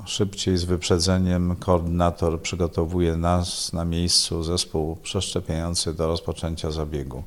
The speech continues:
Ten zabieg musi być rozpoczęty odpowiednio wcześniej, uwzględniając rodzaj operacji. Jeśli to jest czwarta reoperacja,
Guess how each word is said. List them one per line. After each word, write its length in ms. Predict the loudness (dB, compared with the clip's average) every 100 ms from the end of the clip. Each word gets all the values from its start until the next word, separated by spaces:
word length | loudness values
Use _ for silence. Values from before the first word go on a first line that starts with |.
| -2
Ten 140 | 2
zabieg 440 | 4 4 4 2 2
musi 240 | 0 0
być 400 | 0 0 -2 -4
rozpoczęty 680 | -2 -2 0 -2 2 2 2
odpowiednio 440 | 0 2 0 2
wcześniej, 480 | 0 2 2 2 0
uwzględniając 1120 | 0 0 2 2 2 2 0 0 0 0 -2 2
rodzaj 580 | 4 4 4 0 0 -4
operacji. 640 | -6 -4 -6 -4 -4 -4
Jeśli 220 | -6 -8
to 100 | -8
jest 100 | -8
czwarta 460 | -2 2 2 2 -2
reoperacja, 760 | -2 -2 -2 -2 -2 -4 -4